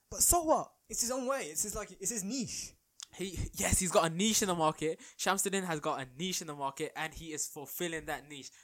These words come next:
Speaker 1: No other brother, like, imagine one of us try to play the game Shax does. It wouldn't work, you know what I mean?
Speaker 2: What we're trying to say is, this is just life advice, isn't it? Doesn't matter if your way is inefficient, ineffective, by other people's opinions, isn't it?
Speaker 1: Yeah, yeah.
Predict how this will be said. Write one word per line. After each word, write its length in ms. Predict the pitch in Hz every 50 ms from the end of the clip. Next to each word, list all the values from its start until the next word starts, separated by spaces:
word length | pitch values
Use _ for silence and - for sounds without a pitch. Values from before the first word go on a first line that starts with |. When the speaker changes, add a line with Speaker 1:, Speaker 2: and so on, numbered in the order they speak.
| _ _
Speaker 1:
No 220 | 170 202 247 269 226
other 200 | 233 240 220 202
brother, 360 | 165 185 302 - - - 311 - - -
like, 140 | - 165 - - _ -
imagine 260 | 220 277 269 202 175
one 120 | 196 208
of 100 | 175 143
us 160 | 165 160 -
try 160 | - - 156 147
to 180 | 139 123 117 - _ _ _ -
play 120 | 180 175
the 100 | 151 147
game 240 | 135 160 151 131 113 -
Shax 340 | - - - 160 131 - -
does. 260 | - 135 117 107 - - _ _ _ _ _ _ _ _ _ _ _ _ _ - _ _ _ _
It 60 | 147
wouldn't 200 | 151 147 127 123
work, 140 | 127 123 113 - _ -
you 80 | 127
know 60 | 131 135
what 40 | 143
I 20 |
mean? 100 | 135 -
Speaker 2:
What 160 | - 185 220 226
we're 60 | 233
trying 140 | 220 226 214
to 60 | 196
say 220 | - 143 139 131
is, 320 | 123 127 165 208 - - - _ _ _ _ - - _ _ _ _ _ _ _ _ _ -
this 100 | 160 151
is 60 | 165 165
just 160 | 151 - 160
life 220 | 165 170 175 -
advice, 380 | 135 110 110 110 101 90 - - -
isn't 100 | 147 131 117
it? 60 | 101 _ _ _ _ _ _ _ _ _ _ _ -
Doesn't 160 | 165 208 220
matter 200 | 208 175 151 143
if 120 | - -
your 80 | 156 151
way 220 | 151 160 147 139 135
is 140 | 123 - - _
inefficient, 480 | 156 160 - - - - - 131 151 147
ineffective, 560 | 151 151 143 - 139 - _ - 120 123 143 - - - _ _ _ _ -
by 100 | - 151 160
other 160 | 185 202 196
people's 360 | - 175 156 - 131 131 120
opinions, 320 | 127 - 131 131 139 147
isn't 120 | 160 151 120
it? 60 | 104 _ _ _ _ _ _ _
Speaker 1:
Yeah, 160 | 135 139 139 135
yeah. 160 | 135 135